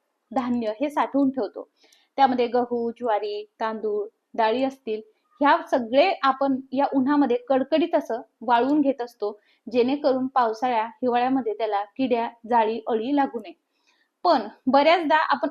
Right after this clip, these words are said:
अशा ठिकाणी राहतो की तिथे ऊन जास्त प्रमाणात येत नाही, पण उन्हाळ्यामध्ये मात्र सगळीकडे ऊन असतं, पण पावसाळ्यात मात्र किडे आणि अळ्या लागतात. So काय करायचंय,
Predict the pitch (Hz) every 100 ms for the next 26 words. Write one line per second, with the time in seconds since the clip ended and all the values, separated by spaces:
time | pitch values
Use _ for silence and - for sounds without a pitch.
0 | 294 285 302 339 339 302 285 311 294 247
1 | - 208 - - 294 294 294 285 269 -
2 | 294 330 285 285 - 311 320 285 294 302
3 | 302 294 262 - - _ _ _ - 302
4 | 269 269 277 349 330 294 277 240 247 285
5 | 285 233 285 302 294 294 285 285 - -
6 | - _ _ - 330 339 269 233 311 339
7 | 339 269 - 233 262 - 254 254 277 269
8 | 254 247 262 254 - - - _ _ _
9 | - 302 285 294 330 302 226 233